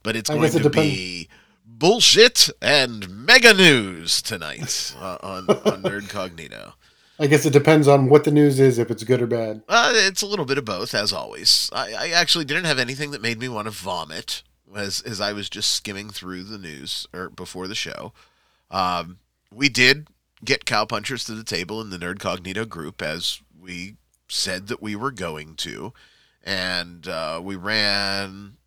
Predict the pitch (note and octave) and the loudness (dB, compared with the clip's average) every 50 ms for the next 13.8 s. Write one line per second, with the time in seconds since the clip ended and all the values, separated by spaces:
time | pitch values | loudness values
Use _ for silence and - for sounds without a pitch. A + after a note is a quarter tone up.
0 | _ _ _ _ _ _ _ G2 F#2+ - - - G#2 G2+ G#2+ B2+ D3+ D#3 - - | _ _ _ _ _ _ _ -18 -16 -12 -10 -8 -6 -2 0 2 2 4 4 4
1 | E3 D#3 C#3+ C#3 - G2 G#2+ G#2 G2+ G2 G2 F#2+ - - E3 D3 - D3 C3 A2 | 2 2 -2 -2 -4 -2 -2 -2 -2 -4 -6 -6 -6 -6 -4 -4 -6 -4 -2 -2
2 | - F#2+ D2+ C#2+ - - - - - - - - _ _ _ _ _ _ _ _ | -2 -2 -2 -4 -4 -6 -8 -10 -10 -10 -10 -10 _ _ _ _ _ _ _ _
3 | _ _ _ _ - G2 G2 G2 G2+ G#2 G2+ G2+ G#2 G2+ G2+ G2 G2 G2+ A2+ C#3+ | _ _ _ _ -10 -6 -4 -2 -2 -2 -2 -2 -4 -4 -6 -10 -14 -10 -6 -4
4 | G#2+ C#3+ E3+ - G3 A3+ - - - - - A#2+ B2 G#3+ G#3 G#3+ G#3+ G#3+ G3+ G#3 | -4 -4 -4 -4 -6 -6 -6 -8 -8 -6 -4 -4 -2 0 0 0 0 0 0 0
5 | F#3+ F#3+ A3 A#3+ A#3 _ _ - B2 _ _ - D3+ C#3+ C3+ C#3 D3 F3 E3+ F3+ | 0 0 -2 -4 -8 _ _ -20 -20 _ _ 0 2 2 4 4 2 2 2 0
6 | E3 E3+ G#3 - - - - - - A#2 G2+ - - - F#2 F2+ F#2+ C#3 F3+ - | 0 0 0 0 0 -2 0 2 2 2 2 0 -4 -10 -8 -8 -8 -10 -12 -18
7 | _ _ _ _ _ _ _ _ _ _ _ _ _ _ _ _ _ - - C3 | _ _ _ _ _ _ _ _ _ _ _ _ _ _ _ _ _ -6 -2 0
8 | B2 E2 A2+ C#3 C3 D3 C3+ C3+ A#2 - B2 B2 A#2+ - A2 G#2+ G#2 A2 G2+ F2+ | 0 0 0 0 0 0 0 0 -2 -2 -2 -2 -2 0 -2 -2 -2 -2 -6 -6
9 | A#2 G#2 F2+ G#2 - - G2+ F2 E2 F#2 G#2 F#2+ F2+ F2 F2+ F2+ F#2 F#2+ G2 F#2+ | -8 -8 -6 -6 -6 -6 -6 -6 -6 -4 -6 -6 -6 -8 -10 -6 -4 -2 -2 -2
10 | F#2 G2+ G#2 - - - F2+ D#2+ F#2+ F2+ F2 F2 E2+ D#2 B1 - F2 F2 E2 - | -2 -4 -4 -4 -4 -6 -10 -10 -8 -8 -6 -6 -8 -8 -10 -12 -12 -12 -10 -10
11 | - - - G#2 G#2 G2+ G2+ G2+ F#2+ - - F2+ F#2 F#2+ F#2 F2+ F2+ E2+ E2 - | -12 -12 -10 -10 -10 -10 -10 -10 -10 -12 -12 -8 -6 -4 -4 -4 -6 -8 -10 -10
12 | - D2 E2+ D#2 C2+ D2 F2 F2 F2+ F2+ F2+ F2+ F2 E2+ - F#2+ D#2+ D#2+ D2+ D2 | -10 -10 -12 -12 -12 -14 -12 -10 -10 -10 -10 -12 -14 -12 -10 -10 -10 -10 -12 -14
13 | - - F2 C2+ C2 D2 C#2 - E2+ C#2 C2+ C2 G1+ G1+ - | -14 -10 -10 -10 -10 -10 -12 -14 -12 -10 -12 -12 -14 -16 -20